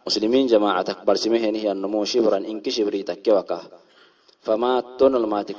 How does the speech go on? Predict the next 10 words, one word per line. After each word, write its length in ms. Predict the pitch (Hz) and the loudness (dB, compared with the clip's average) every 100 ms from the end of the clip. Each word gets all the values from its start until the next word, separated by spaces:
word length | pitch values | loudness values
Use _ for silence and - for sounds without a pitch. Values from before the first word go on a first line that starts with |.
| - | -2
ربكاتك 540 | 107 113 98 95 101 95 | 2 2 0 -2 -6 -2
كي 120 | 123 98 87 - - _ _ _ - | -2 -2 -4 -14 -20 _ _ _ 2
إلا 280 | 117 107 98 | 2 4 2
مات 340 | 92 107 107 95 92 | 2 0 -2 -2 -2
ميتة 320 | 113 113 101 110 107 | -4 -6 -6 -6 -2
جاهلية". 680 | 101 90 85 92 92 90 90 87 87 | -2 -2 -4 -6 -6 -6 -6 -6 -2
تون 180 | 110 104 101 | 0 0 -4
مو 120 | 107 | -4
جاهلية 600 | 101 95 92 92 92 104 | -2 -2 -2 -6 -2 -2
الربا 300 | 104 92 | 0 -2